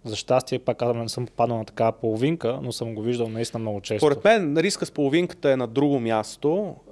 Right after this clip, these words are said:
Speaker 2: Риска на половинката е, че, а, жените по природа са по-емоционални
Speaker 1: Мгм.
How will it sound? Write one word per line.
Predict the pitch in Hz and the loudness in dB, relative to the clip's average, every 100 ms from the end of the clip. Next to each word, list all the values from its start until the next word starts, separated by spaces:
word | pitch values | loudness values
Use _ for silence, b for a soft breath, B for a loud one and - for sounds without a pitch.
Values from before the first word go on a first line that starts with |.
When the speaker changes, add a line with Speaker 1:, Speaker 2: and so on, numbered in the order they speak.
| - | -6
Speaker 2:
Риска | 139 156 - | -4 -4 -4
на | 156 | -6
половинката | 147 131 127 151 - - | -2 0 0 -2 -4 -2
е, | 160 | -2
че, | 156 - 143 143 143 131 - - | -2 -4 0 2 2 -2 -10 -10
а, | 123 123 120 117 | -6 -2 -2 -2
жените | 113 120 135 - 135 131 131 | -2 -2 -4 -2 0 0 0
по | 131 | -6
природа | - 123 127 123 | -2 2 2 0
са | - | -4
по-емоционални | - 131 127 123 113 - 107 127 143 135 107 160 190 | -2 2 2 0 -6 -6 0 2 2 2 -2 -6 -8
Speaker 1:
Мгм. | 123 120 107 | -8 -6 -6